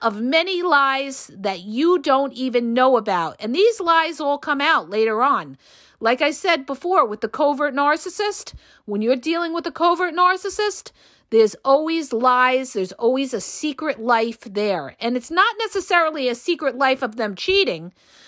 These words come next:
okay? Because not every narcissist cheats. Most of them do, but not everyone does. But it's a secret life of whatever they're doing, talking to other people, meeting with other people,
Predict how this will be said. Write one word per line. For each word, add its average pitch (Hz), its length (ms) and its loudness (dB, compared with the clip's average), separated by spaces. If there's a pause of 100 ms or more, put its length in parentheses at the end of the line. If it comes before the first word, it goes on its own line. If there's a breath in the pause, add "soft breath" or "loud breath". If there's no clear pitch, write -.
(160 soft breath)
okay? 262 300 2
Because 240 260 -2
not 349 380 4
every 359 260 -2
narcissist 320 680 -2
cheats. 320 560 -4
Most 277 420 0
of 285 60 -12
them 262 160 -2
do, 311 260 0
but 220 140 -4
not 349 220 2
everyone 349 380 -2
does. 339 360 2 (340 loud breath)
But 247 120 2
it's 240 100 0
a 240 80 2
secret 381 480 -2
life 277 320 0
of 208 120 -2
whatever 240 440 0
they're 214 180 0
doing, 190 380 -4
talking 247 460 -2
to - 140 -6
other 233 220 -2
people, 233 420 -6
meeting 247 420 -2
with 226 140 -2
other 226 220 0
people, 220 640 -4